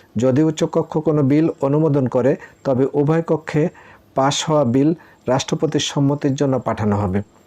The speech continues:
আর যদি উচ্চকক্ষ কোনো বিল প্রত্যাখ্যান করে, তাহলে তা সংশোধনের সুপারিশসহ নিম্নকক্ষে পুনর্বিবেচনার জন্য পাঠানো হবে।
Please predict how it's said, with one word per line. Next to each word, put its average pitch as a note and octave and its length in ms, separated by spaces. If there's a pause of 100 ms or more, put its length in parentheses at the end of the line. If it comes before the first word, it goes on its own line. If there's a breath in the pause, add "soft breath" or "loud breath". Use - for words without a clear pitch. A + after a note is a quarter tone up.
(720 loud breath)
আর C3+ 260
যদি E3 220
উচ্চকক্ষ E3 600
কোনো D3+ 280
বিল D3+ 200
প্রত্যাখ্যান D#3 560
করে, D#3 260
তাহলে D#3 380
তা D3+ 160
সংশোধনের D#3 720 (460 loud breath)
সুপারিশসহ D3+ 720
নিম্নকক্ষে D3+ 640
পুনর্বিবেচনার D3 840
জন্য C#3+ 240
পাঠানো A#2 380
হবে। G2+ 280